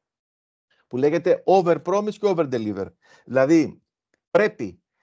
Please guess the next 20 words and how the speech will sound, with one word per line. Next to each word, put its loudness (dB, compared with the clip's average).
να -8
είμαστε -8
μπροστά -6
από -6
τον -10
ανταγωνισμό, -8
πρέπει -4
να -10
δίνουμε -10
στοιχεία -10
που -12
υπάρχουν -4
στην -14
αγορά -6
και -12
τα -4
θέλουν -8
οι -8
πελάτες -4
μας -10